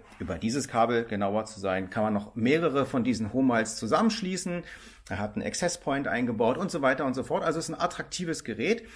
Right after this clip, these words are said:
Und, äh, eigentlich erscheint das ja jetzt erstmal als wirklich total ideale Kombination.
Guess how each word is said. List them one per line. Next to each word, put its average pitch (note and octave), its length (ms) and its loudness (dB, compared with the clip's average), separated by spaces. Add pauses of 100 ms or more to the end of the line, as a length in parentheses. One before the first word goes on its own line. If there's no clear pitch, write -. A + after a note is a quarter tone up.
(360)
Und, E3+ 460 4
äh, E3 200 4
eigentlich G3+ 500 4
erscheint D3 400 2
das F3+ 220 -4
ja D3 180 4
jetzt C#3 340 -4
erstmal D#3 600 0
als C3 320 -2
wirklich D3 360 -4
total A#2+ 540 -8
ideale D#3+ 720 -2 (120)
Kombination. D3 1000 -2